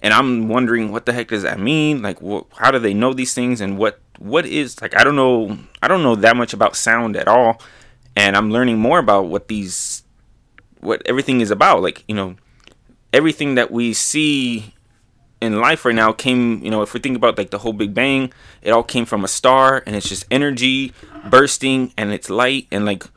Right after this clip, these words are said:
where we are right now is,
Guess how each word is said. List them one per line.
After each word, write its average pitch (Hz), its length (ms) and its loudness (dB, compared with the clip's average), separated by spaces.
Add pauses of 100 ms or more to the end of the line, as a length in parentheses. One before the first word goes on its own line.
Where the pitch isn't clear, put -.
(460)
where 123 260 4
we 117 200 0
are 123 320 4
right 123 180 2
now 120 420 2 (240)
is, 104 600 -4